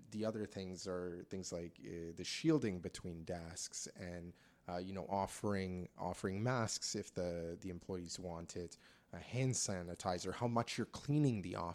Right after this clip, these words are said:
Speaker 1: office.
Speaker 2: and even today, like, the call that, that you were on this morning, you were luckily on speakerphone.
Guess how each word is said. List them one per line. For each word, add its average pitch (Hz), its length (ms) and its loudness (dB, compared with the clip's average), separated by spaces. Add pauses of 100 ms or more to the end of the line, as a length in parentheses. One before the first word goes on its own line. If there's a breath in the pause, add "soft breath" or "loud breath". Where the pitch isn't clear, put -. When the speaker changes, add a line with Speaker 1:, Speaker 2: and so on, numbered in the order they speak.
(120)
Speaker 1:
office. - 240 -4 (140)
Speaker 2:
and 127 260 8
even 135 280 8
today, 123 400 10
like, 113 420 4
the 117 80 6
call 135 340 8
that, 110 340 6
that 104 240 4
you 120 160 8
were 113 240 8
on 110 180 6
this 95 180 6
morning, 123 420 8
you 101 120 4
were 101 140 2
luckily 104 380 2
on 92 120 0
speakerphone. 101 760 -2